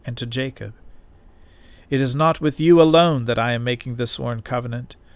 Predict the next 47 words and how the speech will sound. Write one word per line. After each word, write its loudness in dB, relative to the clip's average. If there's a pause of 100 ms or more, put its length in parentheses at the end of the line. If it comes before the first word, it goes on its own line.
(140)
but -2
with 0
whoever 10
is 0
standing 0
here -2
with -2
us -2
today -2
before -2
the -4
Lord -2
our -2
God, -6 (300)
and -4
with -2
whoever 2
is -6
not -6
here -14
with -12
us -10
today. -14 (1200)
You 4
know 0
how -4
we 0
lived -2
in -10
the -8
land -6
of -8
Egypt, -10 (280)
and -4
how 2
we 2
came -4
through -4
the -2
midst -4
of -4
the -4
nations -6
through -6
which -6
you -10
passed. -10